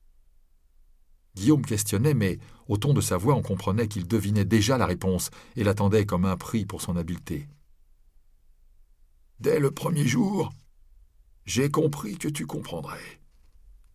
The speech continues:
D'après ta voix, d'après la manière dont tu m'as amené à débattre ce dont je ne voulais pas qu'on parlât. Tu valais mieux que les autres. Tu y serais arrivé de toute façon. Tu sais,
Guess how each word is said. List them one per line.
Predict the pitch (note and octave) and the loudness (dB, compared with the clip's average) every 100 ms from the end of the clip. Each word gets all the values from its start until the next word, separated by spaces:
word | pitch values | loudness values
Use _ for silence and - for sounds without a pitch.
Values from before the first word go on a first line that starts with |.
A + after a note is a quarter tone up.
| - - | -16 -12
D'après | C#2+ - G2+ | -8 -6 -4
ta | G2+ | -2
voix, | F#2+ A2+ A#2+ G#2 - | 2 4 4 0 -4
d'après | F2 - G2+ | -6 -4 -2
la | G2 | -2
manière | G#2+ A#2+ - D3+ B2+ G#2+ - - - | -2 -2 0 2 2 0 -6 -20 -10
dont | - G2 | -6 -6
tu | C#3+ | -4
m'as | C3 G2+ | -2 0
amené | C3+ C3+ C#3+ | 0 0 2
à | B2 | 2
débattre | C3+ A2+ D#3+ C3 - C3+ | 2 2 2 0 -2 -6
ce | B2 | -4
dont | A#2+ - - | -2 -2 -2
je | C#3 | 0
ne | D3 | 2
voulais | D#3 C#3+ D3+ | 2 2 2
pas | D3 - - | 2 0 0
qu'on | - | -2
parlât. | - - - - - - _ _ _ _ - - - _ _ - - _ | -6 -8 -8 -10 -12 -20 _ _ _ _ -20 -20 -20 _ _ -20 -20 _
Tu | - | -16
valais | - D2+ F2+ | -12 -10 -4
mieux | G#2 A2+ | -2 0
que | A2+ | 2
les | A#2 | 2
autres. | A2+ B2 A2+ - - _ _ - _ _ _ - | 2 0 -4 -8 -20 _ _ -20 _ _ _ -20
Tu | - - | -16 -12
y | |
serais | - - F2+ E2 | -10 -4 -2 0
arrivé | E2 A#2 G2+ A2 | -2 -2 -4 -6
de | A#2 | -8
toute | - - | -10 -10
façon. | - F#2 - - - - _ _ _ - - - _ _ _ _ _ _ - | -6 -4 -4 -6 -16 -20 _ _ _ -20 -20 -20 _ _ _ _ _ _ -10
Tu | G#2 | -4
sais, | A#3+ D3 C#3+ A2 | 0 2 0 -2